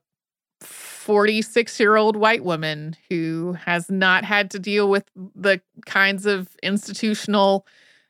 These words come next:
uh, racism and violence that she was having to deal with for her whole life. And I am not in any way judging any of her decisions,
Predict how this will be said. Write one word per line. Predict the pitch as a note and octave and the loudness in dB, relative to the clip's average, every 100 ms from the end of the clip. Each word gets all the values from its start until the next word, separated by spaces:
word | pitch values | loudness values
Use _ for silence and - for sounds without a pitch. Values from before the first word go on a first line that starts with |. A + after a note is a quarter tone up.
| - | 0
uh, | G3 F#3 | 2 2
racism | F3 F#3+ A3 A3 G3+ G3 G3 | 2 0 2 0 2 2 2
and | G3+ A#3 G#3+ | 0 0 2
violence | F#3+ C4 B3 F#3 - - | 4 4 2 -4 -6 -8
that | F#3+ - | -8 -6
she | - | -6
was | F3 F3 | -6 -2
having | F#3 E3+ E3 | -2 -2 -6
to | E3+ | -8
deal | E3 E3 | -6 -2
with | E3+ D#3+ | -4 -4
for | F3 | -6
her | E3 E3+ | -4 -4
whole | E3 E3+ | -2 -2
life. | E3 E3 E3 - | 0 0 -2 -4
And | D#3+ | -2
I | D#3+ F#3+ | 0 2
am | F#3 E3 E3 E3+ | 0 -2 -6 -2
not | F3 G#3 | 2 2
in | A#3+ A#3 | 2 0
any | C4+ D4 | -2 0
way | F#3+ D#3 D#3 D#3 | 2 2 2 -2
judging | D#3+ F3+ E3+ E3+ E3 | -2 -4 -2 -4 -4
any | G#3 C4+ A#3+ | -2 0 0
of | F3+ | 0
her | - F3 | -2 -4
decisions, | E3 - F#3+ F3 E3 D#3 | -4 -4 -4 -2 -6 -8